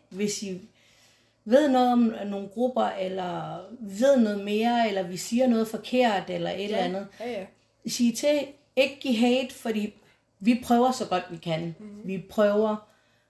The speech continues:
Speaker 1: men... Øh,
Speaker 2: Men vi lytter også, hvis vi siger noget forkert.
Speaker 1: Ja.
Speaker 2: Hundrede procent. Sig endelig til. Vi kan jo tage fejl,
Speaker 1: Ja.
Speaker 2: når vi ikke kender dem, selvfølgelig.
Speaker 1: Det er jo det.
Speaker 2: Så er det svært.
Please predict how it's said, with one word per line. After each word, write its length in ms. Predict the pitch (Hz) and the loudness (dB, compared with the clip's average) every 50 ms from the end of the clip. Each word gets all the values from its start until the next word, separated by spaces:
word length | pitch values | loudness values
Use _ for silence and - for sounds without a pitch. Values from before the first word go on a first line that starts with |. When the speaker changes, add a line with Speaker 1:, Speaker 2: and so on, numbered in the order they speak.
| _ _ | _ _
Speaker 1:
men... 320 | 190 185 185 185 180 175 | -8 -6 -4 -2 -2 -2
Øh, 180 | 175 170 165 165 156 160 _ _ _ _ | -4 -4 -6 -6 -8 -12 _ _ _ _
Speaker 2:
Men 160 | - 214 208 202 | -16 -14 -12 -10
vi 60 | 202 | -8
lytter 220 | 208 277 302 285 | -6 -4 -2 -2
også, 200 | 214 202 208 - | -2 -4 -4 -8
hvis 160 | 220 202 - | -12 -16 -16
vi 60 | 202 190 | -16 -14
siger 160 | 196 190 185 | -12 -8 -6
noget 160 | 185 190 185 | -6 -6 -8
forkert. 400 | - - - 190 170 160 - - - | -10 -14 -14 -12 -12 -14 -14 -10 -6
Speaker 1:
Ja. 120 | 185 160 | -4 -4
Speaker 2:
Hundrede 260 | 247 269 302 311 254 | -2 -2 -2 -2 -4
procent. 360 | - - - - - - - - | -6 -8 -14 -16 -16 -16 -16 -16
Sig 220 | - - 233 233 | -14 -14 -12 -8
endelig 240 | - 240 254 254 254 | -6 -4 -4 -4 -4
til. 180 | 247 - 208 202 - _ _ _ _ _ _ _ _ _ _ _ _ _ _ _ _ _ _ _ _ _ | -6 -10 -14 -16 -18 _ _ _ _ _ _ _ _ _ _ _ _ _ _ _ _ _ _ _ _ _
Vi 100 | - 214 | -20 -18
kan 180 | 208 - 240 226 | -12 -8 -8 -8
jo 60 | 226 | -8
tage 140 | - 196 - | -10 -14 -14
fejl, 260 | - 202 190 180 175 - _ _ _ _ - | -12 -12 -12 -12 -14 -18 _ _ _ _ -18
Speaker 1:
Ja. 140 | - - - - _ _ | -14 -14 -14 -16 _ _
Speaker 2:
når 80 | - 190 | -10 -10
vi 60 | 190 190 | -10 -10
ikke 100 | 185 - | -12 -12
kender 180 | 185 175 170 | -12 -12 -12
dem, 120 | 165 175 - _ _ _ | -12 -16 -20 _ _ _
selvfølgelig. 360 | - 208 - - 208 - - - _ | -20 -20 -20 -20 -20 -20 -20 -20 _
Speaker 1:
Det 80 | - 196 | -12 -10
er 40 | 190 | -10
jo 60 | 185 | -8
det. 220 | 185 190 190 175 | -6 -8 -8 -8
Speaker 2:
Så 40 | - - | -10 -16
er 40 | - | -20
det 80 | - | -20
svært. 260 | - - - 233 - | -20 -20 -20 -20 -20